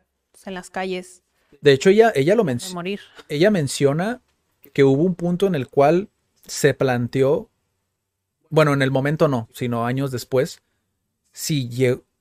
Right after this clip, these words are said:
Speaker 2: si llegó a tener como estas tendencias psicópatas,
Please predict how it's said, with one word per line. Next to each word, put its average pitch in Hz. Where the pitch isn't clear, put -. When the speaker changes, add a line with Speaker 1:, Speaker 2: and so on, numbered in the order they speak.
Speaker 2:
si 156
llegó 135
a 135
tener 156
como 156
estas 160
tendencias 123
psicópatas, 160